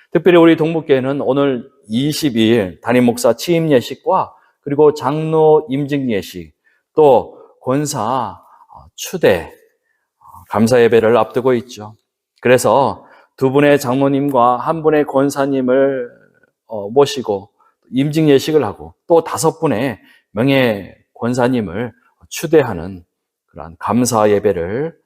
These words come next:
앞두고 있습니다. 그리고 부족한 종이, 어, 동북교회 담임 목사로, 어, 취임하게 되지요. 그래서 정말로 우리 동북교회가 새로운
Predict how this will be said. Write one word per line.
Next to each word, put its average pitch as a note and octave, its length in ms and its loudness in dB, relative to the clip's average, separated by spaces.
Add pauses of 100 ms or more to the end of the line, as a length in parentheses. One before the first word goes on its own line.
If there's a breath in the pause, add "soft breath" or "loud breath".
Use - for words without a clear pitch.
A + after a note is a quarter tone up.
(340)
앞두고 G2+ 380 0
있습니다. E2 680 -10 (380)
그리고 C3+ 300 2
부족한 D3 480 0
종이, B2 600 -4 (340 soft breath)
어, - 280 -20
동북교회 B2+ 920 2
담임 A2+ 340 -4
목사로, G2+ 760 -2 (480)
어, E2+ 180 -20
취임하게 G#2 840 -2
되지요. F2+ 480 -12 (600 soft breath)
그래서 E3+ 240 2
정말로 F3+ 380 4
우리 F3 160 4
동북교회가 E3 840 2
새로운 G3 500 2